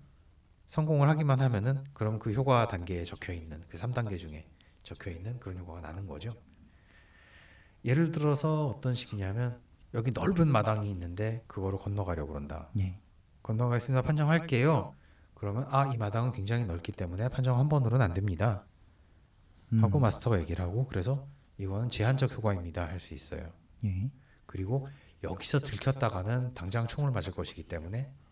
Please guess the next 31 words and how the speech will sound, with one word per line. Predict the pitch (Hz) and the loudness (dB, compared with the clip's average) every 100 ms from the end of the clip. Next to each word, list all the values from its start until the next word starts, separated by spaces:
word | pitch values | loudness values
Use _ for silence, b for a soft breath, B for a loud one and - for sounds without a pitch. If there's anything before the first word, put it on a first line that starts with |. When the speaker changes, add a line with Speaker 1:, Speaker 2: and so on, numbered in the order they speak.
| - | -16
Speaker 1:
뭐 | 80 | -14
필사적 | - 131 143 117 - | -6 0 2 2 0
제한적 | - 80 78 - | -6 -6 -8 -8
효과입니다." | 80 76 67 69 | -6 -6 -6 -10
이렇게 | 69 - 67 | -10 -12 -12
얘기를 | 73 | -12
할 | 73 | -14
수 | - | -16
있어요. | - - - - - - - | -16 -16 -18 -20 -20 -20 -20
그러면 | - 95 107 135 | -6 -2 0 4
판정을 | 143 151 143 127 | 4 6 4 4
해서 | 123 147 | 2 4
성공을 | 170 165 156 160 | 4 4 6 6
하더라도 | 160 107 95 135 | 4 2 2 -2
중간 | 135 117 139 | -2 2 2
어디까지 | 92 104 101 101 | 2 0 -2 -2
가고 | - 80 147 B B - | -6 -4 -4 B B -8
그다음에 | 101 104 | -4 -2
한 | 156 | 0
번 | 156 | 0
더 | 127 | 2
판정을 | 95 123 123 104 | 2 0 0 2
해야 | 139 | 2
되는 | 120 76 | 2 0
거예요. | 71 127 101 B B B - | 2 2 2 B B B -4
왜냐하면 | 92 101 117 | -2 0 0
효과가 | 131 131 | 2 2
제-, | 127 98 107 | 2 0 0
제한적이었기 | 110 107 123 107 82 82 | 0 2 0 -2 -4 -10
때문에. | - 69 78 117 | -10 -12 -4 0
Speaker 2:
음. | 98 101 95 90 | 2 0 0 -4